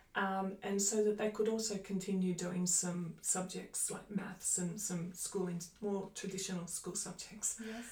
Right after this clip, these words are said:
Speaker 1: Um, and so they studied this diploma of leadership over years eleven and twelve, and, um, which worked out perfectly for them. It was, it's actually, there's a lot of Bible content in there,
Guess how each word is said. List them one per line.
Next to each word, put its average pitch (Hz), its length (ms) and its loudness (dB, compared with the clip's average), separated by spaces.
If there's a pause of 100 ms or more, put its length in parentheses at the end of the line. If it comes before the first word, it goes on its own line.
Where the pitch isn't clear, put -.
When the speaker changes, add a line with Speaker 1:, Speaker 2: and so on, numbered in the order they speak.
(100)
Speaker 1:
Um, 190 320 2
and 208 160 6
so 214 260 10
they 226 360 8
studied 196 460 0
this 190 200 2
diploma 196 460 0
of 185 100 -4
leadership 208 600 0
over 202 140 -4
years 190 320 0
eleven 202 340 -2
and 196 120 -2
twelve, 254 380 -2 (500)
and, 202 480 2
um, 196 440 0 (380)
which 208 280 2
worked 214 280 4
out 202 240 0
perfectly 214 560 -4
for 180 140 -4
them. 180 300 0
It 202 160 -4
was, 196 300 0
it's 202 240 -2
actually, 196 460 -4 (240)
there's 190 160 -2
a 196 80 0
lot 196 180 0
of 180 180 -4
Bible 208 360 0
content 220 600 0
in 220 140 4
there, 269 200 -2